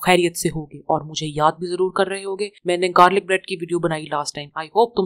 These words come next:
सब ने अपने घर में वो रेसिपी जरूर ट्राई की होगी और कुछ ना कुछ नया बनकर जरूर आया होगा। और आजकल मैं बहुत बिजी हूँ क्योंकि सिस्टर की शादी है एक महीने बाद और मेरा कोई भाई नहीं, तो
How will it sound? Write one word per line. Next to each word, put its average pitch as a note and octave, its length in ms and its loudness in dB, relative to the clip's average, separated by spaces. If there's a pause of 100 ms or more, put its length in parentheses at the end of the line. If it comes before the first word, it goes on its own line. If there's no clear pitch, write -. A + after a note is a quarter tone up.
सब E3+ 100 -6
ने F3 80 -6
अपने E3+ 220 -8
घर E3 160 -14
में D#3+ 100 -14
वो D#3+ 100 -10
रेसिपी D#3+ 380 -8
जरूर C4+ 280 -2
ट्राई E3 180 -2
की D#3 140 -20
होगी C#3+ 340 -20 (220)
और - 120 0
कुछ - 220 -8
ना E3+ 60 -8
कुछ F#3 200 -8
नया E3 160 -8
बनकर E3 320 -6
जरूर B3 260 0
आया D#3 160 4
होगा। C#3+ 260 -10 (240)
और F3+ 100 2
आजकल F#3 340 4
मैं F3 140 -4
बहुत G3 240 2
बिजी F3+ 240 -4
हूँ E3+ 140 -20
क्योंकि E3+ 300 -12
सिस्टर - 360 -20
की E3+ 80 -18
शादी G3 320 -6
है G#3 140 -10 (120)
एक G3+ 140 0
महीने G3+ 300 -14
बाद G3 220 -6 (320)
और E3+ 100 -8
मेरा E3 200 -6
कोई D#3+ 180 -10
भाई F#3 260 -2
नहीं, G3+ 180 -14
तो F#3 160 -4